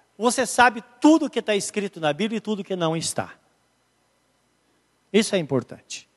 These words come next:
Isso vai dar crescimento ou não vai dar? Vai dar conhecimento ou não? Mas quando a Bíblia fala sobre o conhecimento e traz com ela a palavra ciência, ou é traduzido pela palavra ciência,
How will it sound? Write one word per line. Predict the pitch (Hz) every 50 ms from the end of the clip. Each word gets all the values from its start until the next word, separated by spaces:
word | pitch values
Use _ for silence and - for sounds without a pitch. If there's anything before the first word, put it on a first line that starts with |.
| _ _ _ _ _ _ _ _ _ _ _ _ _ _ _ _ _ _ _ _ _ _ _ _ _ _ _ _ _ _ _ _ _ _ _ _ _ _ _ _
Isso | - 190 233 214 - -
vai | 202 208 202
dar | 180 190 185
crescimento | 185 180 175 165 - - 160 160 196 233 269 277 254 - 285 285 - _ _ _ _ _ _
ou | - 185
não | 185 175 165 160
vai | 143 151 143 131
dar? | 123 101 92 _ _ _ _ - - - - -
Vai | 160 220 240
dar | 226 233 233
conhecimento | 226 - 220 226 220 220 - - - 202 202 220 240 254 240 220 -
ou | 220 208 190
não? | 165 131 107 92 _ _ _ _ _ - 147 - _ _ _ _ _ _ _ _ _ _ _ _ _ _ _ _ _ _ _ _ _ _ - - - _
Mas | 226 262 294 311 294 -
quando | - - 320 339 330
a | 320
Bíblia | 302 320 311 302
fala | 277 - 302 320 311 277
sobre | - 302 302
o | 285
conhecimento | - 277 285 285 262 - - 277 262 285 311 302 - 262
e | 247
traz | - - 294 302 302 269 - -
com | - - 254 262
ela | 285 302 285
a | 262
palavra | - 247 254 269 277 269 247
ciência, | - - - 247 254 285 285 262 - -
ou | 254
é | 233
traduzido | - 247 262 247 208 233 220 190 302 277 240
pela | 214 226 214 196
palavra | - 196 202 196 196 185
ciência, | - - 165 151 151 151 147 - 247 247